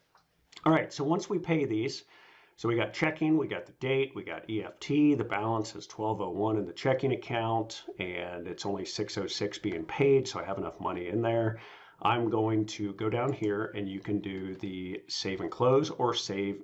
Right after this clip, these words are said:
and print. If you are doing print later, you would do save and print. If you are just doing it like I am with E F T,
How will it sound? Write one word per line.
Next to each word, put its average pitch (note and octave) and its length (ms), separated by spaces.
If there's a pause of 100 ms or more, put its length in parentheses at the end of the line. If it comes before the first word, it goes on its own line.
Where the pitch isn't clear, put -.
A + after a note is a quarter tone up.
and F2+ 280
print. - 560 (640)
If C3+ 260
you C3 160
are B2+ 100
doing A2+ 280
print A2 340
later, G#2+ 640
you G2 120
would F#2 120
do F#2+ 120
save F#2 300
and F2 120
print. - 380 (540)
If G2+ 240
you G#2 160
are G2+ 120
just G2+ 240
doing G#2+ 220
it G#2+ 240
like F2+ 300
I G2+ 200
am A2 260
with F#2 240
E A2 160
F G2+ 160
T, E3 400